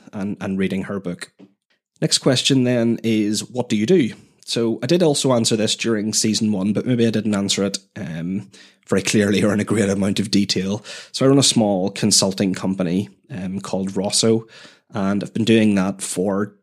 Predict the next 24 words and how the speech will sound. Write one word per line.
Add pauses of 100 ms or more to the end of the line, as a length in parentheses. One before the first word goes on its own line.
(180)
just,
just
a
little
bit
over
two
years
now. (640)
And
Rosso
specializes
in
working
on
sort
of
quote
unquote (420)
people
and
organization
issues.
So